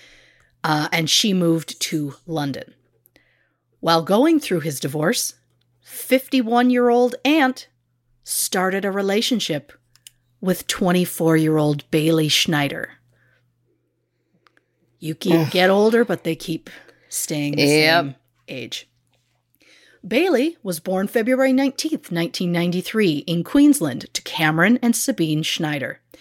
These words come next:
Speaker 1: In nineteen ninety-eight, the family, which also included Ryan and Lily,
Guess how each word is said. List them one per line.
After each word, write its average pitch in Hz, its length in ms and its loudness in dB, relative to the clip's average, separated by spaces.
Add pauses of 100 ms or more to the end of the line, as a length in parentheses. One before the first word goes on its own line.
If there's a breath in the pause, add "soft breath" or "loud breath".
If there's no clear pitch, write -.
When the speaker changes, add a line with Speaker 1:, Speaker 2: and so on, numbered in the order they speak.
(300 loud breath)
Speaker 1:
In 156 120 -4
nineteen 165 320 -2
ninety-eight, 170 480 0
the 151 80 -6
family, 175 560 0
which - 200 -6
also 147 320 -4
included 147 500 -4
Ryan 151 640 0
and 147 180 -4
Lily, 147 400 2